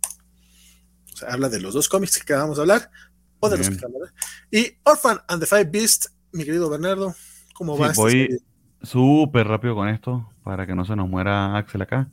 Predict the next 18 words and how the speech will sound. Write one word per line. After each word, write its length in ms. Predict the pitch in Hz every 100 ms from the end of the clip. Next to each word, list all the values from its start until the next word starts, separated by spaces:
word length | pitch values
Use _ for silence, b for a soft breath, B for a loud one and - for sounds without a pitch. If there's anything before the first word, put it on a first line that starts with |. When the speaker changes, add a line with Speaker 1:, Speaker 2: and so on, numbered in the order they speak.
| B B B B B B 117
Speaker 2:
Eh, 420 | 120 117 117 117
termina 380 | - 120 120 139
el 100 | 160
primer 280 | 143 120 123
arco 560 | 135 139 151 143 120 98
de 120 | 104
esta 200 | 101 131
historia 420 | 120 135 131 131
súper 400 | - 147 147 107
mega 260 | 98 92 87
loca 380 | 95 95 120 _
que 480 | 98 87 87 - -
James 240 | 95 98
Tocco 180 | 113 107
empezó 340 | 110 101 - 95
el 40 |
año 180 | 101 110
pasado, 420 | - 87 104 123